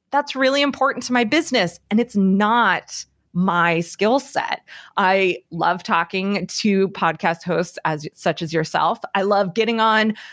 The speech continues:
um, a live stream and talking to my webcam.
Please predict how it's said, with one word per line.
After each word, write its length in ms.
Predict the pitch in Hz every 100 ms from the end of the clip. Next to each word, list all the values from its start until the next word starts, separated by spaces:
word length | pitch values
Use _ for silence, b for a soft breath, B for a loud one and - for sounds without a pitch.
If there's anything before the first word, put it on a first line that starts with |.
| B -
um, 400 | 202 202 208 208
a 80 | 214
live 420 | 202 196 233 320
stream 520 | - - 208 175 156 156
and 160 | 190 180
talking 500 | - 175 196 220 214
to 240 | - 208
my 160 | 196 190
webcam. 880 | 190 302 349 - - 131 - -